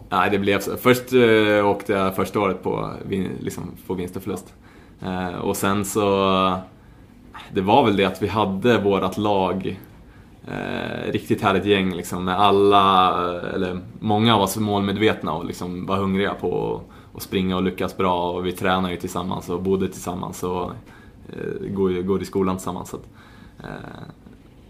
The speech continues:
och då, det här colleget går man två år liksom, så att det var ju några i laget som slutade, men det var ändå en del av oss som, som ha-, bara hade gått ett år. Och, eh, så fick jag erbjudandet av,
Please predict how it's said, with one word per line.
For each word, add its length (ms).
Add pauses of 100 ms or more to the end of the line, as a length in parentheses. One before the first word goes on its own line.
(180)
och 140
då, 460
det 100
här 180
colleget 400
går 160
man 160
två 300
år 220
liksom, 240
så 80
att 180 (1300)
det 100
var 80
ju 60
några 220
i 20
laget 260
som 100
slutade, 460
men 160
det 60
var 100
ändå 220
en 760
del 200
av 100
oss 120
som, 260 (880)
som 200
ha-, 160
bara 160
hade 140
gått 160
ett 240
år. 200 (180)
Och, 300
eh, 460
så 200
fick 260
jag 300
erbjudandet 480
av, 240